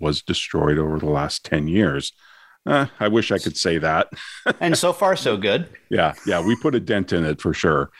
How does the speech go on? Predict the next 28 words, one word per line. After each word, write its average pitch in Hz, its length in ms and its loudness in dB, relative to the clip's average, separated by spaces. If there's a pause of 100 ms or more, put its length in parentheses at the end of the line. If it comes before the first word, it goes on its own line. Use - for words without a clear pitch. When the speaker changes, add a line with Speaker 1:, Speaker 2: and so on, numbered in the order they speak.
(320)
Speaker 1:
but 87 100 0
I'm 92 120 2
not 95 160 2
sure 87 240 0
it - 100 0
was 76 100 -4
completely 98 520 0
destroyed, 73 600 0
but 76 220 2 (460)
another 87 220 2
Speaker 2:
Hmm. - 60 -12
Speaker 1:
topic. 80 360 0 (140)
But - 180 -4
then 104 140 2
he 127 60 2
goes 107 200 0
on 90 220 0
to 80 60 -6
say, 80 280 0
"But 85 380 0 (880)
is 92 160 2
it 95 80 2
on 90 160 2
track - 320 -2
to - 60 -2
make 76 180 0
a - 60 -18
comeback?" - 600 -2